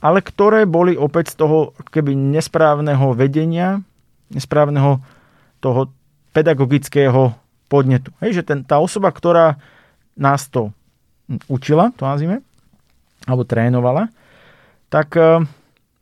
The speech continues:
nemala ani už na tú dobu dostatočne, e, dostatočne aktuálne informácie alebo poznatky o tom, ako sa to má správne vykonávať, ten tréning.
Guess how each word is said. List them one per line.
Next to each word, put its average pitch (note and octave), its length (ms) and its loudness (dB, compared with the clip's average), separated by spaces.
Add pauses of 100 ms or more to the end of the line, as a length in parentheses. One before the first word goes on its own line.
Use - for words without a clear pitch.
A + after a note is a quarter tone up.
(320)
nemala G3 560 0
ani F3+ 240 0
už E3+ 160 -2
na E3+ 80 0
tú F3 160 -2
dobu D3 420 2 (140)
dostatočne, D#3 800 -4 (260)
e, C3+ 120 -4 (1500)
dostatočne C#3 560 -10
aktuálne D3+ 1040 2
informácie C#3+ 800 0
alebo B2+ 240 -2
poznatky C#3 640 -2
o C#3+ 80 2
tom, E3+ 180 -4
ako D#3 220 -4
sa D#3 100 -2
to D3+ 140 -4
má C#3 80 0
správne B2 480 0
vykonávať, - 480 -8 (400)
ten A#2+ 180 -2
tréning. G#2 420 -4